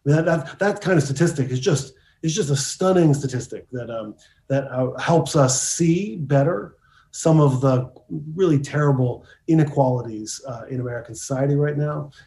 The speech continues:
And, and I hope readers of the book will see that in the book, that we can see going back that time and time again, disease and our response to disease has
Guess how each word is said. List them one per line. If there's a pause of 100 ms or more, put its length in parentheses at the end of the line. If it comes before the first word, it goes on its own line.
(200)
And,
and
I
hope
readers
of
the
book (380)
will
see
that
in
the
book,
that
we
can
see
going
back
that
time
and
time
again, (580)
disease
and
our
response
to
disease (200)
has